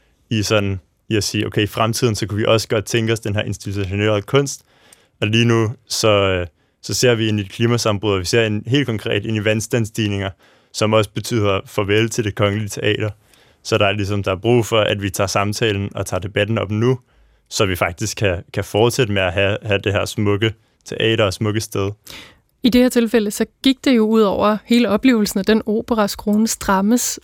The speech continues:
Speaker 2: Så er der ikke en pointe i, at du faktisk lavede en aktion, som var, endte med at være, ja, at være imod Det Kongelige Teater, selvom det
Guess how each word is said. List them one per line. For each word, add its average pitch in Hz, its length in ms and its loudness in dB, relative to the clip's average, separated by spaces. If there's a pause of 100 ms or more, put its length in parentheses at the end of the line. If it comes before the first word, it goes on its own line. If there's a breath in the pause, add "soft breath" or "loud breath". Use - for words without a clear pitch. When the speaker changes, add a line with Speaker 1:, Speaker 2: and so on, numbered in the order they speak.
Speaker 2:
Så - 200 0
er 208 200 0
der 277 100 2
ikke 247 120 4
en 233 120 6
pointe 226 400 4
i, 214 120 -2
at - 120 -4 (120)
du 226 80 4
faktisk 202 460 -2 (300)
lavede 214 200 4
en 233 80 6
aktion, 220 360 -2
som 208 280 2
var, 196 160 0 (180)
endte 233 200 6
med 233 80 6
at 214 180 2
være, 214 260 0
ja, 202 140 4
at 190 80 0
være 196 100 2
imod 202 220 4
Det 233 100 -2
Kongelige 214 280 2
Teater, 226 340 0
selvom 214 320 0
det 202 180 0